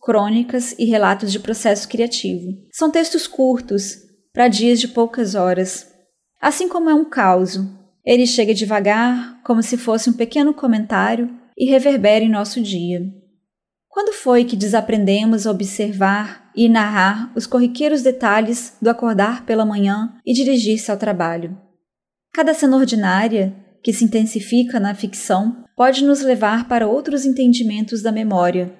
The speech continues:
do sujeito e do mundo que nos cerca. A casa nunca é a mesma.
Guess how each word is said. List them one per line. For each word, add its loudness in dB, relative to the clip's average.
do 0
sujeito 0
e -2
do 2
mundo 4
que -2
nos 2
cerca. -2
A -6
casa 0
nunca 6
é 4
a 2
mesma. -2